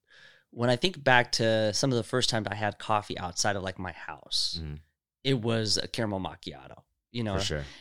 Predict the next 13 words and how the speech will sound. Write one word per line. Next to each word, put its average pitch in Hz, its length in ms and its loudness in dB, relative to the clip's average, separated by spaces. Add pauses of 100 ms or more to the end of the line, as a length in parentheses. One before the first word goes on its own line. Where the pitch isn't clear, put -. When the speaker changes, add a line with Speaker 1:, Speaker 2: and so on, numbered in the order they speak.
(120)
Speaker 1:
and 123 280 4
then 117 260 4
was 110 180 0
the 113 60 -2
pumpkin 98 400 -4
spice - 360 -2
latte. - 420 -20 (260)
It 135 120 2
was, 113 340 2 (140)
it, 104 120 -6
that's 110 260 2 (380)
what 110 160 0
I, 90 160 -2